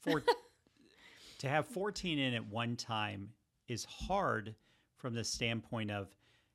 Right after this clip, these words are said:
Speaker 2: That's a lot to manage.
Speaker 1: No, no, not really that.
Speaker 2: No?
Speaker 1: No, the thing is, is that, is that what normally ends up happening is they start closing, but these happened so quickly
Speaker 2: Oh.
Speaker 1: that there was fourteen in. That
Speaker 2: Yeah.
Speaker 1: for me personally, anyway, the,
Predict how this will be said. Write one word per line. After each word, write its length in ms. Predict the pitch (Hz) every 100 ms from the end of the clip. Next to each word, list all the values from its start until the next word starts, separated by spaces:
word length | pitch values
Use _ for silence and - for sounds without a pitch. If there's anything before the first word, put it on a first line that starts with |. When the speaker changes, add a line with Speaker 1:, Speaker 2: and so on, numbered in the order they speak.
| _ -
Speaker 2:
That's 140 | 226
a 40 |
lot 240 | 190 185 185
to 60 | 180
manage. 420 | 185 185 185 - 151 - 240
Speaker 1:
No, 380 | 170 190 190 170 -
no, 200 | 151 165
not 220 | 156 160
really 220 | 156 151 123
that. 220 | 123 113 -
Speaker 2:
No? 60 | 127
Speaker 1:
No, 80 |
the 140 | 127 120
thing 300 | - 147 170
is, 220 | 120 -
is 120 | 110 -
that, 160 | 107 - _ -
is 200 | 101 -
that 140 | 117 101 _ _ _ - 98
what 160 | 123
normally 340 | 127 143 143 123
ends 160 | 110
up 120 | 110 -
happening 460 | 120 123 117 104
is 240 | 101 90 - - 147 120
they 160 | 123
start 340 | 117 - 113 117
closing, 640 | - 117 113 110 113 120 113 _ _ _ _ -
but 120 | 123
these 220 | 131 131
happened 400 | 123 110 - 101
so 220 | - - 101
quickly 720 | - 175 151 196 117 107 98
Speaker 2:
Oh. 20 | - - - _ -
Speaker 1:
that 140 | 120
there 80 | 120
was 140 | 110
fourteen 420 | - 110 104 117
in. 200 | 113 104
That 160 | 90 104 -
Speaker 2:
Yeah. 120 | 76 73 64 69 - - -
Speaker 1:
for 120 | 110
me 240 | 107 120
personally, 500 | - 123 113 - 107
anyway, 260 | 98 98 98
the, 220 | 90 110